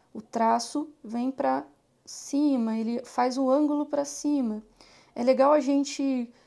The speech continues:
perceber esse tipo de coisa, porque o nosso cérebro adora enganar a gente. É normal, quando a gente tá desenhando alguma coisa,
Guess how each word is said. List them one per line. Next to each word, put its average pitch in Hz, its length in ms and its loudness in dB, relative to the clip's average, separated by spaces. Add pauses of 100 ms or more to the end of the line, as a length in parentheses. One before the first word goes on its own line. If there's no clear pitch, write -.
(200)
perceber 269 540 2
esse 311 160 -6
tipo 294 200 -4
de 262 100 -2
coisa, 254 600 2 (760)
porque 320 440 -2
o 208 80 -4
nosso 226 240 -4
cérebro 262 400 0
adora 277 280 2
enganar 302 360 -2
a 247 60 -2
gente. 202 500 -10 (720)
É 220 80 -4
normal, 254 840 4
quando 240 180 -2
a 240 60 -2
gente 233 260 -6
tá 233 120 -2
desenhando 233 440 -4
alguma 233 300 -2
coisa, 269 580 2